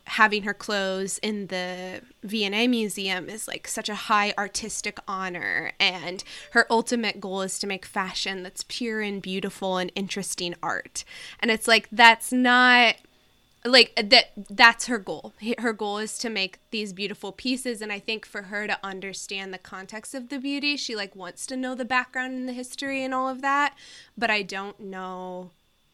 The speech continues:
yeah, I don't know how much, or at least, like, what we, we're getting through, like, what this writer gives us. I don't know how much of it has the political message behind it and how much, like, of that political message we've come to associate with her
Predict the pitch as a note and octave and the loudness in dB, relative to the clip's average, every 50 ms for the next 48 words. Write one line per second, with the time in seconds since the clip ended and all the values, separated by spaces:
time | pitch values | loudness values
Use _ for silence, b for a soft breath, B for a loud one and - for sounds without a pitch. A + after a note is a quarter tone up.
0 | _ _ _ _ _ _ _ - A3 C4+ D4 C4 F#3+ F3 F#3 F3+ G#3+ A3+ G#3+ A#3+ | _ _ _ _ _ _ _ -6 -2 2 4 4 4 2 2 -2 -2 -4 -4 -4
1 | A#3 A3+ A3+ G#3+ A3+ A#3+ A#3 A3 G#3+ F#3+ F3+ F3+ A3 A#3 A3 G3+ - - - - | -6 -6 -6 -4 -4 -4 -4 -4 -6 -6 -4 -2 -2 0 0 0 -2 -4 -2 0
2 | A#3 A#3+ B3 C4+ C#4+ D#4 D#4 D#4 - F4 - - - B3 B3 B3 - - C4 A#3 | 2 2 2 2 0 0 0 0 -2 -4 -4 -6 -4 0 2 2 2 2 -2 -10
3 | - _ - - G3+ A#3+ A#3 A3+ G3+ G#3+ G3 G3+ G#3+ G#3+ G#3+ G#3 - - G3+ G3 | -10 _ -12 -6 -2 -2 -2 0 0 -2 -2 -2 -2 -4 -4 -6 -8 -6 -6 -4
4 | G3 G3 G3 F#3+ F3+ F3+ F#3+ F#3+ F#3 - F#3 F3+ F3+ - A3 - - G#3 F#3+ F#3+ | -4 -4 -6 -6 -8 -8 -8 -8 -8 -8 -8 -8 -6 -6 -8 -6 -4 -4 -4 -2
5 | G3 G#3+ A3 G3 - G3+ F#3+ - - - - - - - - A3 A3+ - - F#3+ | -2 -4 -4 -4 -6 -8 -8 -8 -10 -10 -12 -12 -12 -12 -10 -8 -8 -6 -6 -8
6 | F#3+ - - G3 G3 F3+ G3+ G3+ G3+ F#3 F3+ F3+ - F#3 F#3 F3 E3+ F3 - - | -8 -8 -12 -14 -12 -10 -10 -10 -10 -12 -12 -14 -14 -14 -12 -12 -12 -12 -12 -12
7 | - - G3+ F#3+ F3+ F3 E3 E3 F#3 - - - b b b b b b b G3+ | -8 -6 -4 -4 -4 -4 -6 -6 -8 -12 -14 -18 b b b b b b b -10
8 | - - A3 G#3+ G#3+ G#3 G#3 - G3 F#3+ F#3+ F#3 E3+ - - G#3 - - - F#3+ | -8 -6 -6 -6 -6 -6 -8 -10 -12 -12 -12 -12 -10 -10 -10 -8 -8 -6 -6 -6
9 | F3 F#3+ F#3+ F#3+ F3+ F3+ F3+ E3+ - G3+ F#3+ E3 G#3 G#3 G3+ G3 G3+ F#3+ - - | -4 -4 -4 -4 -4 -6 -6 -6 -6 -8 -6 -2 -2 -2 -2 -2 -6 -6 -6 -8
10 | - F3+ D#3+ - - - b b b b b b b b b b A3 A3 A3 F#3+ | -8 -10 -14 -14 -16 -20 b b b b b b b b b b -2 -2 -2 0
11 | G3+ G#3+ G3+ - - G#3+ A3 G#3+ G#3+ - - A3 G3+ F#3+ F3+ F3+ - - A3+ - | 0 0 -2 -2 -4 -8 -8 -8 -8 -6 -8 -6 -6 -6 -8 -8 -8 -10 -10 -8
12 | - G#3+ G#3+ - - - G#3+ G#3 G#3 G3+ G3 G3 F#3+ - - F3 F3+ F3+ - - | -8 -8 -10 -10 -10 -12 -10 -10 -8 -8 -8 -8 -8 -10 -10 -8 -8 -6 -4 -2
13 | B3 B3+ C4 C4 C#4 C#4+ C#4+ - D#4 D4+ D#4 D#4+ E4+ E4 | -2 -2 -2 -2 -4 -6 -6 -6 -4 -2 0 0 0 -2